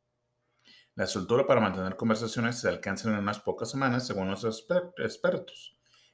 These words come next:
especialmente si practicas el idioma que estás aprendiendo con frecuencia. Tienes que invertir no solo la cabeza, sino también el corazón.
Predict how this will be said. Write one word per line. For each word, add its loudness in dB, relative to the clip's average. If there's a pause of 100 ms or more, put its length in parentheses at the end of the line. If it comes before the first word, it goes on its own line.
especialmente 2
si -4
practicas -2
el 0
idioma -2
que -6
estás -8
aprendiendo -2
con -8
frecuencia. -4 (800)
Tienes 4
que 4
invertir 8
no 6
solo 6
la 4
cabeza, 0
sino -4
también -4
el -4
corazón. -4